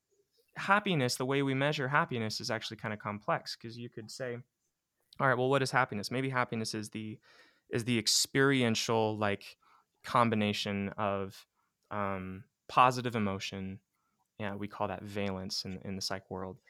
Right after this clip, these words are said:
positive emotion, and then also maybe, like, a heightened, you know, or, like, at peace,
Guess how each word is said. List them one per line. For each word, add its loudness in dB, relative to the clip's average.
positive 0
emotion, -2
and -2
then -2
also -4
maybe, -6
like, -8
a -10
heightened, -6
you -6
know, -6
or, -6
like, -10
at -8
peace, -6